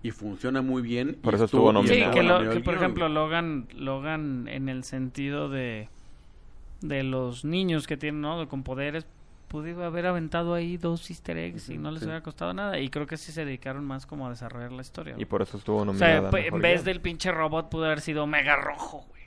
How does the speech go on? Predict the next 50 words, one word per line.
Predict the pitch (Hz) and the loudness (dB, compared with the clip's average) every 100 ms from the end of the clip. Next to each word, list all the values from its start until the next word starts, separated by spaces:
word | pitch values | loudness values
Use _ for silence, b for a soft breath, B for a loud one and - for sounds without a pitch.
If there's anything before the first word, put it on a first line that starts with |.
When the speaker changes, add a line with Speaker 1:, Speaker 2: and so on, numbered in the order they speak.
| - | -6
Speaker 2:
Ajá. | 104 247 | -2 -2
Speaker 3:
Ah, | 262 | -2
hubiera | 117 | -6
estado | - 117 | -10 -10
bien | 127 127 | -10 -10
chingón. | 131 127 151 170 | -12 -14 -14 -10
Ah, | 208 - | -10 -8
ya, | 143 | -8
ya, | 139 139 | -6 -6
ya, | 135 147 156 | -6 -6 -4
ya | 156 | -6
hice | 156 165 | -8 -10
un | 160 | -12
peliculón | 151 - 131 143 | -12 -10 -6 -4
ahorita | 135 127 | -4 -4
aquí. | 143 147 | -6 -4
Speaker 2:
<laughs> | |
Pero, | 143 131 120 | 2 4 6
eh, | 127 - | 6 6
eh, | 123 | 6
eh, | 120 107 - | 6 6 4
o | 113 | 2
sea, | 127 | 2
viéndolo | 120 135 147 | 2 2 0
como | 127 113 | 0 -2
a | 101 | -2
futuro, | - 104 117 127 170 190 - - - | -4 -4 0 0 -2 -4 -14 -20 -2
que | 113 | 0
ahorita | 107 120 | 2 2
vemos | 113 120 | 4 2
lo | 107 | 0
que | 98 | -2
ganó, | 101 101 101 101 104 104 - | -4 -4 -4 -6 -8 -10 -8
este, | 104 101 - 104 98 | -8 -6 -4 0 0
Endgame | 101 104 104 104 | 0 0 2 0
y | |
todo, | 95 101 104 | 0 -2 -2
y | |
que | - | -8
está | - | -12
chidísimo, | 95 107 107 - 127 151 b b b | -8 -6 -8 -8 -10 -10 b b b
puede | 120 120 | 6 6
ser | - 117 | 4 0
un | 120 | 0
problema | 120 113 110 110 110 | 2 2 2 0 0
para... | 98 98 82 80 82 - 113 - - - - - | 0 0 0 -4 -8 -12 -16 -18 -20 -20 -20 -12
Esperemos | 107 - 117 151 | -8 -2 0 0
que | - | -2
no | 123 131 | -2 0
sea, | 117 156 | 0 -2